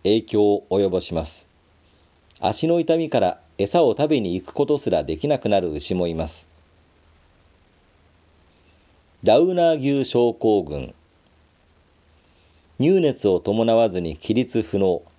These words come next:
もしくは起立困難となった状態で、分娩後七日以内の高避乳牛に多発します。乳熱とは異なり、カルシウム剤の投与では起立せず、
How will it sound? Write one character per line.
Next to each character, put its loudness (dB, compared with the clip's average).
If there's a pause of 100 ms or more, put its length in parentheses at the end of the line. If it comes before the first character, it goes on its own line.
(240)
も 0
し -10
く -4
は 0 (260)
起 -2
立 -4
困 0
難 0
と 0
な -2
っ -14
た -2
状 -4
態 -2
で、 -4 (420)
分 0
娩 0
後 0
七 0
日 0
以 -2
内 0
の -6
高 2
避 -4
乳 -2
牛 -2
に -8
多 -8
発 -4
し -8
ま -4
す。 -20 (1160)
乳 4
熱 -2
と 2
は 2
異 -4
な 2
り、 -8 (420)
カ 2
ル 2
シ 0
ウ 0
ム -2
剤 2
の -6
投 2
与 0
で -2
は -4
起 -4
立 -4
せ -2
ず、 -12